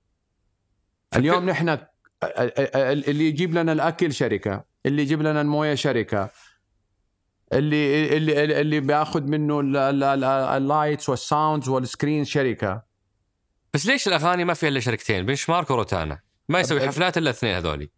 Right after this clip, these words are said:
Speaker 2: آه، يعني هذا ب-، ب-، ب-، بالنسبة لأنه اليوم نحن أمتلكنا خبرة مرة كبيرة، لأنه روتانا هي ص-، يعني صاحبة السبق. روتانا هي اللي استثمرت كل جهودها ما قبل وبعد،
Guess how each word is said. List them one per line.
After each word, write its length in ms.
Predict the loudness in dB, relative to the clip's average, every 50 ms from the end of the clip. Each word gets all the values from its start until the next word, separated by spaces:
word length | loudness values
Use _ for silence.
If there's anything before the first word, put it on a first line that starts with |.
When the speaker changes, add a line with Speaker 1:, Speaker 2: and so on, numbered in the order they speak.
| _ _ -4
Speaker 2:
آه، 320 | -2 0 0 0 0 -2 -2
يعني 360 | -2 0 0 0 0 0 -2
هذا 440 | 0 0 0 0 0 0 -2 -2 -2
ب-، 80 | -2
ب-، 800 | -2 -2 -2 -2 -2 -2 0 0 0 0 -2 -2 -2 -2 -2 -2
ب-، 520 | -2 -2 -2 0 0 0 0 0 0 -2 -2
بالنسبة 560 | 0 0 0 0 -2 -4 -2 -2 0 0 0
لأنه 460 | 0 0 0 0 0 0 0 0 0
اليوم 460 | 0 0 0 0 0 0 0 -2 -2
نحن 440 | -2 -2 -2 -2 0 0 0 0 -2 -4 -8 _ _ -2
أمتلكنا 560 | -2 0 0 0 0 0 -2 -2 -2 -2 -2
خبرة 400 | -2 -2 -2 0 0 0 2 2
مرة 260 | 2 2 2 0 0
كبيرة، 600 | 0 -2 -2 0 0 0 0 0 -2 -4 -6 -10 _ _ _ _ _ _ _ _ -4
لأنه 280 | -2 -2 0 0 2
روتانا 480 | 2 0 0 0 0 0 2 2 2 2
هي 260 | 2 2 2 0 0
ص-، 180 | -2 -4 -4 -2
يعني 480 | 0 0 0 0 0 0 0 -2 -2
صاحبة 420 | -2 0 0 0 0 -2 -4 -4 -4 -4
السبق. 340 | -2 -2 -2 -2 -2 -4 -12 _ _ _ _ _ _ _ _ _ _ _ _ _ -2
روتانا 420 | -2 0 0 2 0 2 2 0 0
هي 200 | 0 0 0 0
اللي 120 | 0 -2
استثمرت 600 | -2 -2 -4 -4 -2 -2 -2 -2 -2 -2 -4 -8 _ _ _ _ _ _ _ _ _ _ _ _ _ _ _ _ _ _ _ _ _ _ _ _ _ _ _
كل 260 | -2 2 4 4 2
جهودها 500 | 2 2 0 2 2 2 2 2 2 2
ما 260 | 2 2 2 0 0 0
قبل 400 | 2 0 2 2 2 0 2 2
وبعد، 400 | 0 2 2 2 0 0 -2